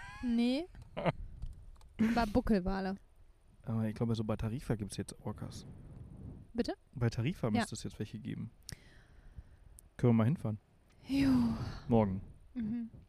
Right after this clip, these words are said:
Speaker 2: Okay, anyways. Ähm, San Sebastian, war der, das war der erste Tag.
Speaker 1: Das
Speaker 2: Also
Speaker 1: war der
Speaker 2: wir,
Speaker 1: Donnerstag.
Speaker 2: genau, wir, also der Donnerstag sind wir da angekommen und dann haben
Speaker 1: So.
Speaker 2: wir,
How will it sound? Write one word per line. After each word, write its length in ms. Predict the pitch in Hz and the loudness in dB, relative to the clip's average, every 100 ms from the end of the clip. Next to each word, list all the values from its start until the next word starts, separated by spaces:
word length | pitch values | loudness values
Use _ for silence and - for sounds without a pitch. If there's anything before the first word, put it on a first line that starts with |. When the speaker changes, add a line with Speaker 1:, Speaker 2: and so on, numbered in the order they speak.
| - | 4
Speaker 2:
Okay, 200 | 135 139 | 8 10
anyways. 460 | 147 131 107 - - - - - - - - - - - - - | 12 12 10 4 -6 -18 -14 -14 -14 -18 -20 -18 -20 -20 0 8
Ähm, 960 | 123 127 127 127 127 127 123 123 117 - - - - - - - - 165 | 12 12 12 12 12 12 10 6 2 -10 -14 -18 -18 -18 -18 -20 -12 0
San 180 | - 147 | 8 10
Sebastian, 360 | 151 143 139 120 | 12 12 10 8
war 80 | |
der, 140 | 131 127 | 8 6
das 200 | 127 139 | 4 8
war 80 | 147 | 8
der 140 | 123 98 | 8 6
erste 200 | 117 110 | 2 4
Tag. 220 | 135 139 | 4 6
Speaker 1:
Das 100 | 262 | 4
Speaker 2:
Also 120 | 226 | 4
Speaker 1:
war 100 | 262 | 4
der 100 | 240 | 4
Speaker 2:
wir, 60 | 123 | 4
Speaker 1:
Donnerstag. 220 | 208 139 | 4 8
Speaker 2:
genau, 280 | 120 104 110 | 8 8 4
wir, 120 | - | 4
also 140 | 117 | 4
der 100 | 113 | 6
Donnerstag 400 | 120 135 131 123 | 8 8 6 4
sind 100 | 110 | 4
wir 60 | 107 | 2
da 60 | 104 | 2
angekommen 440 | 127 120 123 123 | 2 4 4 2
und 80 | 123 | 4
dann 180 | 113 110 | 4 6
haben 100 | 110 | 8
Speaker 1:
So. 80 | 127 | 10
Speaker 2:
wir, 160 | 113 | 10